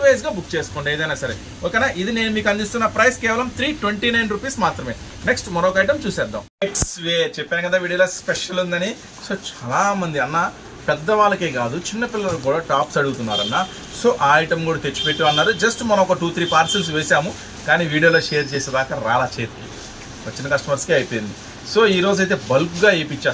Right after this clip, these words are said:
స్టాక్, ఎందుకంటే రెస్పాన్స్ బాగుంది, తీసుకెళ్ళిన ప్రతి ఒక్కరు రిపీట్ అడుగుతున్నారు. So, అందుకని ఈసారి మీకు ప్రత్యేకంగా షేర్ చేస్తున్నాను. కిడ్స్ వేర్ చూడండి, ఐటమ్ అంతా కూడా ఇది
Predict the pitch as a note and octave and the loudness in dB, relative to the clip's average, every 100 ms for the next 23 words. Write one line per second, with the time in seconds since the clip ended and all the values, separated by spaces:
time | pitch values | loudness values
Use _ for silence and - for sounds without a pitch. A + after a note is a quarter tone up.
0 | - C3 B2+ D#3+ G3+ G#3+ D3+ - G3 G3+ | 0 -2 0 0 2 2 2 2 2 2
1 | E3 E3 E3 E3+ E3+ D3+ F#3+ E3 C#3 - | 4 4 4 0 -4 -4 -4 -2 -2 -2
2 | E3+ - G3 B2+ A#2+ E3 F3 D#3 C#3+ C#3 | -4 0 0 0 -2 2 4 2 0 0
3 | C3+ A#3 - - - - D4+ A3+ G#3+ G#3+ | 2 2 -4 -14 -14 4 6 6 4 4
4 | A3 C4+ F3 E3+ D3+ D3+ G3+ - - C#3+ | 2 2 -2 -2 2 2 2 -4 -10 -8
5 | D3+ - - - B2+ - E3 E3 F3+ F#3 | -8 -12 -12 -8 -6 -2 -2 0 -2 -2
6 | D3+ C#3+ - B2+ - G#2+ G#2 E3+ F#4 - | -2 -2 -4 -6 -6 -8 -6 -8 -10 -12
7 | - - - - E3 - - - A2 - | -12 -14 -14 -6 -6 -6 -10 -8 -8 -10
8 | - - - G3 B2 - - - - C#3 | -16 -12 -10 -10 -12 -16 -18 -16 -8 -4
9 | E3 - B2+ C#3 C#3 C3 C3 D3 - - | -4 -2 -2 -2 -2 -2 0 0 -2 0